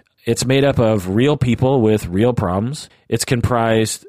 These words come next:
of literally every sort of person, from young to old, uh, you know, ranging from all the different types of people. <laughs> You know, it's not just the people that you normally hang out with.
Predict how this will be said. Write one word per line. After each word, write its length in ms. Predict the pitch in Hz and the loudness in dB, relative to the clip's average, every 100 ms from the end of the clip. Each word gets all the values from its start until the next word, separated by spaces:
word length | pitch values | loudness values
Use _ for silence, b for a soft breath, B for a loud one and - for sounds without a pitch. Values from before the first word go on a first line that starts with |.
| - | -4
of 380 | 110 107 104 98 | 0 2 0 0
literally 580 | 123 123 117 110 107 101 | 2 4 4 2 2 0
every 540 | 117 120 131 127 123 | -2 0 2 2 0
sort 400 | 117 123 117 101 | -2 0 0 0
of 140 | 107 | -2
person, 500 | - 120 - 101 127 - _ | 0 -2 0 -2 -4 -12 _
from 640 | - 110 98 98 98 92 | -10 -2 0 0 -2 -2
young 340 | 98 107 113 117 | 0 0 0 0
to 140 | 110 | 0
old, 580 | 90 101 104 113 117 113 b b - | 0 2 2 0 -2 -8 b b -6
uh, 1040 | 90 92 92 90 92 90 90 85 50 - - | -2 0 0 0 -2 -2 -4 -4 -6 -8 -8
you 100 | 104 | -6
know, 100 | 92 | -4
ranging 640 | 92 104 98 98 98 98 - | 0 0 0 -2 -2 -6 -8
from 300 | - 98 95 | -6 -2 0
all 180 | 113 | 0
the 100 | 120 | 2
different 440 | 113 - 107 101 - _ | 0 0 0 0 -4 _
types 320 | - 107 110 | -4 -2 -2
of 80 | 92 | -4
people. 340 | 92 87 107 135 - | -4 -2 -4 -4 -8
<laughs> 100 | 104 B B B B B B | -12 B B B B B B
You 100 | - | -4
know, 160 | 107 95 | 0 0
it's 180 | 110 - | -2 -2
not 280 | 113 117 95 | 0 0 0
just 200 | 113 - | -2 -2
the 60 | |
people 280 | 110 101 107 | -4 -2 0
that 120 | 98 | 0
you 140 | 90 101 | -2 -2
normally 260 | 101 101 | 0 -2
hang 220 | 87 90 | -2 -4
out 180 | 95 110 | -2 -4
with. 320 | 78 101 - | -4 -6 -8